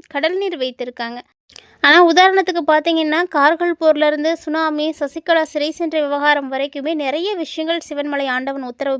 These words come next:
பெட்டியில வைத்து முன்கூட்டியே மக்களுக்கு வந்து உணர்த்திருக்காங்க அப்படின்றதுனால இப்போ வச்சிருக்கக்கூடிய பொருளும் மக்கள் மத்தியில அவ்வளவு எதிர்பார்ப்புகளை வந்து ஏற்படுத்தி கொடுத்துருக்குன்னே சொல்லணும். So, இந்த வரிசையில இந்த கடல் நீரினுடைய தாக்கம் எப்படி இருக்க போகுது அப்படின்றத நம்ம டிசம்பர் பத்தொன்பதுக்கு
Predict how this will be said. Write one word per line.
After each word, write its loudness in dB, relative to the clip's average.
பெட்டியில -4
வைத்து -4
முன்கூட்டியே -4
மக்களுக்கு -6
வந்து -8
உணர்த்திருக்காங்க -4
அப்படின்றதுனால -4
இப்போ -6
வச்சிருக்கக்கூடிய -4
பொருளும் -2
மக்கள் -6
மத்தியில -8
அவ்வளவு 0
எதிர்பார்ப்புகளை -4
வந்து -10
ஏற்படுத்தி -6
கொடுத்துருக்குன்னே -10
சொல்லணும். -8
So, -8
இந்த 2
வரிசையில -2
இந்த 0
கடல் -2
நீரினுடைய -2
தாக்கம் -4
எப்படி -6
இருக்க -6
போகுது -2
அப்படின்றத -4
நம்ம -2
டிசம்பர் 6
பத்தொன்பதுக்கு 2